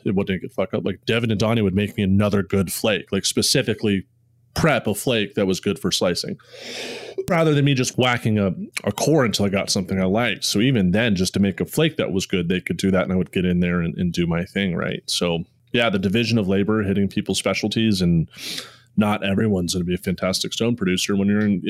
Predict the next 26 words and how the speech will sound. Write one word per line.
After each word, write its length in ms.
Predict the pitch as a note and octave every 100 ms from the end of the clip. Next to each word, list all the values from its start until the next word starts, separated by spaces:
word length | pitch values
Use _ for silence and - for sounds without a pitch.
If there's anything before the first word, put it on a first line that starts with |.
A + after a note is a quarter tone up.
| G#2
even 200 | C3 A2+
in 60 | A2+
a 20 |
hunting 280 | G#2+ G2 G2
gathering 380 | G#2 A#2+ G2+ F2
environment 520 | F2 F2+ F2 F2+ F2+
of, 140 | F2+
like, 120 | F2+
a 60 | F#2
band 260 | F#2+ F#2+ F2+
of 140 | E2+
what, 240 | F2+ F2
like, 140 | E2 F2+
a 40 |
dozen 320 | E2+ F2+ F#2 F#2
to 60 |
two 140 | - F#2+
dozen 240 | F2+ F2+
people. 400 | - G2+ D#3 E3+ - - -
You're 140 | G#2+ G#2
gonna 180 | G2+
have 160 | G2 G2+
your 100 | F#2
flint 260 | - A2+ G#2
knappers, 440 | F#2 - F#2 F2+
your, 120 | F#2+